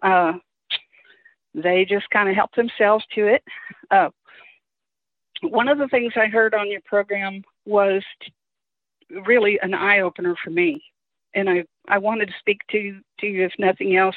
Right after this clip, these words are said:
to thank you for saying that, because sharing the knowledge and helping me understand this helps me help to keep myself safe, and perhaps it might help someone else to stay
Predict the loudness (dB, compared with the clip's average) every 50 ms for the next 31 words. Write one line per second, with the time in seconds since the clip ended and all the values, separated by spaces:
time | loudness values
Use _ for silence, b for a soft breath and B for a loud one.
0 | -6 -4 -4 -4 -4 -4 B B B B B B B B 0 0 0 0 -2 -4
1 | -2 -2 -2 -2 0 2 2 4 4 2 0 0 0 -2 -2 _ 0 -2 -2 0
2 | -2 -4 -4 -4 _ _ _ _ _ -12 -6 -2 0 2 4 4 2 2 -2 -2
3 | -2 0 2 2 2 0 -2 -4 -4 -6 -6 -6 -8 _ B B B B B B
4 | B B B B _ _ _ _ _ _ _ _ _ _ _ _ _ _ -6 -2
5 | -2 0 0 0 -4 -2 -2 -4 -2 0 0 0 0 -2 -4 -6 -4 -4 -2 0
6 | 0 -2 -2 -2 -4 -4 -6 -6 -6 -2 -2 -2 -2 -4 _ -14 -12 -10 -10 -10
7 | -10 -6 -2 -2 -2 -2 _ _ _ _ _ _ _ -12 -12 -10 -8 -8 -8 -6
8 | -6 -4 -6 -6 -4 -2 -2 -2 -2 -4 -6 -2 0 0 0 0 -2 -6 _ _
9 | -14 -14 -10 -4 -2 0 0 2 0 0 -2 -4 -8 -8 -6 -6 -6 -6 -4 -4
10 | -4 -6 _ -8 -12 -10 -6 -4 -6 -4 -4 -4 -2 -2 -4 -4 -4 -6 -8 -6
11 | -2 0 0 0